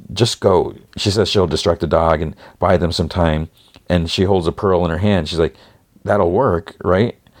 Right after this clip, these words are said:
And she's like, "I, I trust your dad." So it's like, you know, "You can do this."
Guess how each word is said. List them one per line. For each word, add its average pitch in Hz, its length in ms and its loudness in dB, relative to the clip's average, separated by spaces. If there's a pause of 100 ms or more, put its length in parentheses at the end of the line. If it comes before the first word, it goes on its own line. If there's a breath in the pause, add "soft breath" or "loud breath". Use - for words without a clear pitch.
(300 soft breath)
And 80 580 -2
she's 87 240 -2
like, 82 180 2 (640)
"I, 101 40 2
I 90 200 0
trust 110 300 0
your 95 80 -4
dad." 92 340 0 (200 soft breath)
So - 140 -4
it's 80 120 0
like, 80 180 0
you 90 80 0
know, 87 220 -2
"You 98 180 0
can 107 140 2
do 113 140 2
this." - 280 -2